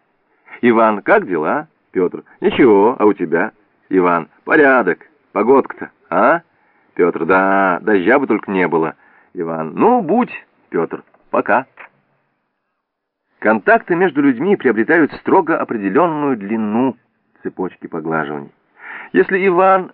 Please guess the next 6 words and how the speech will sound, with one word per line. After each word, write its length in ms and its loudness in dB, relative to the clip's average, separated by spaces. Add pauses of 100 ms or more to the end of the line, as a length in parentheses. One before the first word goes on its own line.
ограничившись 720 -4
одним 380 -2
«привет», 580 0 (120)
пройдет 440 -2
мимо – 420 -6 (440)
Петр, 540 0